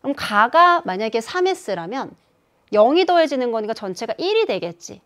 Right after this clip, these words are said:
그럼 안 돼. 가는 누구여야 했냐면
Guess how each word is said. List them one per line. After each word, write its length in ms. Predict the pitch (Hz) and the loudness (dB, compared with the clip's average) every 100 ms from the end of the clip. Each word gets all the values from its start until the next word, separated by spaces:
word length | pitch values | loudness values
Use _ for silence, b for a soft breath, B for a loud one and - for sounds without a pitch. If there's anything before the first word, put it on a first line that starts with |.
| - | -6
그럼 200 | 190 - | -4 -2
안 240 | 175 175 | -4 -8
돼. 160 | 180 175 _ b b b - | -12 -20 _ b b b -14
가는 500 | - 196 233 302 208 | -2 0 0 -2 -2
누구여야 520 | 180 185 311 285 233 | -6 -4 0 0 0
했냐면 580 | 202 170 165 226 226 | -4 -8 -8 -8 -8